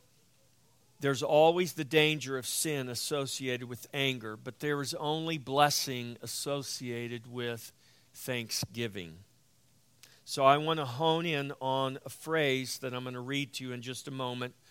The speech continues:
when I read our scripture. It's this phrase, "Giving thanks always for all things to God." Giving thanks always for all things to God.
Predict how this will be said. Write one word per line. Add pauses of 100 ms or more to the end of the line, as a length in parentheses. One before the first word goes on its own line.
(340)
when
I
read
our
scripture. (540)
It's
this
phrase,
"Giving
thanks
always
for
all
things
to
God." (800)
Giving
thanks (140)
always
for
all
things
to
God.